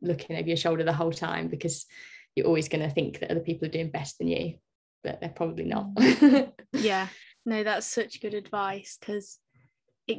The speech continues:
Speaker 2: it's a lot, like, especially with social media and everything, seeing, and the LinkedIn notifications being like,
Speaker 1: <laughs>
Speaker 2: "So-and-so's got a job," and I'm just like,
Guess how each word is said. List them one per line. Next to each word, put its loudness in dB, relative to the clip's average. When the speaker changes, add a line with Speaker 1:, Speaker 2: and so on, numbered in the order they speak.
Speaker 2:
it's -2
a 6
lot, 4
like, 2
especially 0
with 2
social 0
media 2
and -4
everything, -6
seeing, 2
and 4
the 4
LinkedIn 4
notifications -2
being -2
like, -4
Speaker 1:
<laughs> -10
Speaker 2:
"So-and-so's 2
got 4
a 4
job," 4
and 6
I'm 8
just 6
like, 6